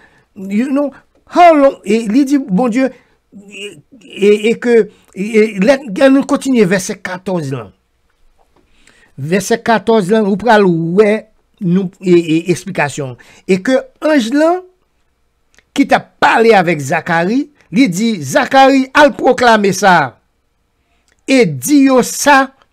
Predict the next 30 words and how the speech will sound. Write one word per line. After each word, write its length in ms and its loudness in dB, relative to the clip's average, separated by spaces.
Bondye 720 2
reponn 680 0
priyè 540 2
anj 240 2
de 160 2
Dye 320 -6
a 140 -14
kote 380 2
Bondye, 480 0
li 140 0
menm 200 0
li 100 -2
di 100 -8
konsa, 460 0
e 100 0
ke 220 0
mwen 240 -2
se 200 -2
yon 220 0
Bondye 320 0
ki 180 -4
vrèman 440 0
jalou 540 -2
pou 340 -2
jerizalèm 880 2
e 160 2
mwen 280 0
vrèman 460 -2
jalou 560 -2
pou 260 -4